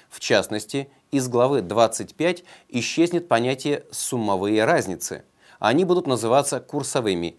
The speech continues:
и учитываться аналогично тому, как это делается в бухгалтерском учете. Кроме того,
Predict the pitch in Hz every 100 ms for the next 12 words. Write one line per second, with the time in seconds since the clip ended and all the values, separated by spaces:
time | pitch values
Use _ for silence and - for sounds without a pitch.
0 | _ - 127 98 - 131 165 170 175 -
1 | 131 120 104 98 107 - 90 98 160 214
2 | 135 147 123 98 120 147 131 131 110 104
3 | 107 95 95 101 - 120 156 - 92 -
4 | - _ _ _ _ - - 123 127 117
5 | 113 113 170